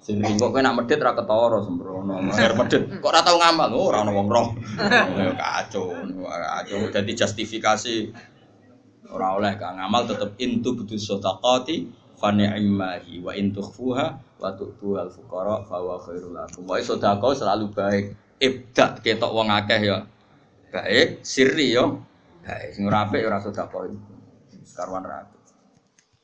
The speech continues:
Nah, ini kan pelajaran bagi kita. Jadi dulu yang namanya orang soleh itu di mana-mana ingin ngitmai umat. Sekarang di antara zuriyah di kajian yang alim ya zuriyahnya Mbah Nawawi tadi, yang dulu misiannya jedingin apa? Santri.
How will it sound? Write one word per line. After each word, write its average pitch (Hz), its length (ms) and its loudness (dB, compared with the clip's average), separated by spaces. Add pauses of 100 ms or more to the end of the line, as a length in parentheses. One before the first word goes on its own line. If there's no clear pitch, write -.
(920)
Nah, 127 160 2
ini 175 160 -2
kan 175 160 -2
pelajaran 131 480 0
bagi 107 320 -6
kita. 98 320 -8
Jadi 120 320 -12
dulu 101 480 -8 (720)
yang 135 160 0
namanya 131 400 2
orang 131 240 0
soleh 120 380 -4
itu 117 100 -10
di 131 140 -10
mana-mana 127 480 -2
ingin 131 260 -2
ngitmai 110 320 -6
umat. 104 320 -8 (720)
Sekarang 196 380 -2
di 117 100 -2
antara 135 320 0
zuriyah 120 400 -2
di 117 80 -10
kajian 120 400 -4
yang 117 160 -2
alim 117 320 0
ya - 80 0
zuriyahnya 113 400 -4
Mbah 104 160 0
Nawawi 104 320 -2
tadi, - 320 -16
yang 104 300 -8
dulu 104 240 -8
misiannya 101 420 -8
jedingin 98 460 -12
apa? 143 80 -14 (480)
Santri. - 340 -20